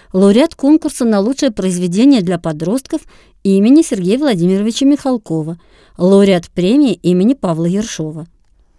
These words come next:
Году экологии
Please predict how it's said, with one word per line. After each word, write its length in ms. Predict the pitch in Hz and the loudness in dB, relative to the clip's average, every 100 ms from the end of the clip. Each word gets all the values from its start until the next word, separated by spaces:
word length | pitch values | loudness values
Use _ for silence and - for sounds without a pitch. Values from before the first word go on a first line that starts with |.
| _ _ _ _ _ _ _ - - - - 196 | _ _ _ _ _ _ _ -20 -20 -20 -18 -8
Году 400 | 180 247 220 226 190 | 0 0 0 -2 -4
экологии 720 | - 165 185 339 254 170 | -4 -2 -2 -2 -2 -4